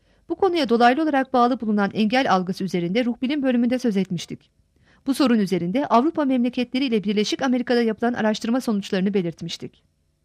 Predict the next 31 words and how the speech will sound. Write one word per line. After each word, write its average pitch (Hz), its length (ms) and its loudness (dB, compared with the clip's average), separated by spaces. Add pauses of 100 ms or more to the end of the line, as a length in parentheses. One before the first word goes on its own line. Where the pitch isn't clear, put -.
(1500)
Son 392 280 2
yıllarda 208 480 2
aynı 330 300 2
konuyla 311 360 0
ilgili 277 220 -2
olarak 277 280 -2
incelenen 247 460 2
görüntülerden 208 680 2
bir 240 140 2
başkası 180 440 -4
da 240 60 0
yön 262 240 2
kestirmektedir. 170 800 -6 (800)
Bununla 392 280 2
söylenmek 302 500 0
istenen 302 360 0
şudur. 180 440 -6 (600)
Kör 349 200 4
gideceği 294 440 0
yönü 196 180 4
işitme, 233 480 -2
koklama, 240 520 2
tabanla 277 460 2
dokunma 285 320 0
gibi 277 240 -4
duyular 262 320 2
yoluyla 285 420 2
elde 262 120 0
ettiği 269 240 0
duyumlarla 254 440 4
kestirmektedir. 170 840 -6